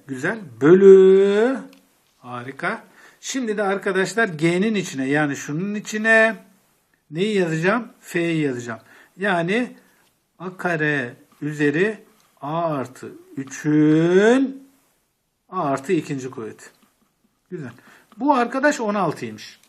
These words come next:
Buradan A'yı bulur muyuz? Buluruz valla. Sevgili arkadaşlar, burada da benim dikkatimi çeken şu valla. Aa, bir dakika ya. Ha, bu kare. Tamam, bu da üç.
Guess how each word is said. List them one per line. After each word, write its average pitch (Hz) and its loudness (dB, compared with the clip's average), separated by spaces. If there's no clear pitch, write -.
Buradan 262 -4
A'yı 247 -2
bulur 269 -6
muyuz? 254 -10
Buluruz 247 -6
valla. 120 -8
Sevgili 302 -2
arkadaşlar, 214 0
burada 277 -2
da 233 -6
benim 254 -4
dikkatimi 214 -6
çeken 208 0
şu 180 -6
valla. 139 -2
Aa, 165 -6
bir 202 -8
dakika 247 -2
ya. 190 -2
Ha, 160 -4
bu 160 -14
kare. 156 -4
Tamam, 147 -8
bu 127 -10
da 120 -8
üç. - -12